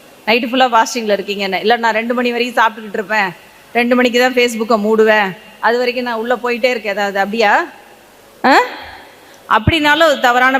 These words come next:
பழக்கம்தான். நைட்டு பதினோரு மணி, பதினோரு மணி இந்த சிண்ட்ரெல்லால டங் டங்னு ஒரு பெல் அடிக்கும்ல, அந்த மாதிரி பதினோரு மணிக்கு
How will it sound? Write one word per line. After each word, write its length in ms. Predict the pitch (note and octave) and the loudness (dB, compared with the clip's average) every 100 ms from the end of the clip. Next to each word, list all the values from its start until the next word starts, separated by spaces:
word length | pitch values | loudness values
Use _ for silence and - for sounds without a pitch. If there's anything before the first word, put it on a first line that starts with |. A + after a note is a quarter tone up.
| A#3 | -2
பழக்கம்தான். 500 | G#3+ G#3+ G3+ G#3+ - G3+ | -2 -4 0 0 0 0
நைட்டு 280 | A#3+ C#4 C#4 A#3+ | 0 0 -2 0
பதினோரு 380 | A#3+ C4+ C#4+ C4 B3+ | 0 4 4 4 4
மணி, 180 | C4+ C#4 - - - - - - - - - - - - - A#3 | 2 0 -6 -14 -18 -20 -20 -20 -20 -20 -20 -20 -20 -20 -4 0
பதினோரு 400 | A3+ C4+ C#4 B3+ A#3+ | 4 6 6 4 4
மணி 140 | C4 D4 | 2 2
இந்த 120 | A3+ A3 | 0 0
சிண்ட்ரெல்லால 520 | C4+ D4 D4+ C#4 B3+ A3+ G3+ F#3 - | 2 2 2 2 4 2 0 -4 0
டங் 200 | D4+ D4+ D#4 D#4 D#4 D#4 D#4 D#4 D4+ C4+ | 0 2 0 0 2 2 2 2 0 0
டங்னு 260 | D4+ D#4 D4+ | 0 2 2
ஒரு 80 | B3+ | 4
பெல் 180 | C#4 D#4 | 4 2
அடிக்கும்ல, 400 | C#4 C4 C4 D#4 D#4 A#2 - - - - - A#3 | 0 -2 0 2 0 -2 -12 -20 -20 -20 -4 -2
அந்த 160 | B3 C4+ | 2 4
மாதிரி 280 | C#4+ D4+ E4 B3+ C4 G#4+ B4 - - - - | 4 4 2 2 2 2 -2 -10 -18 -20 0
பதினோரு 340 | A#3 C4+ D4 C4+ | 4 6 6 4
மணிக்கு 220 | D4 E4+ | 4 2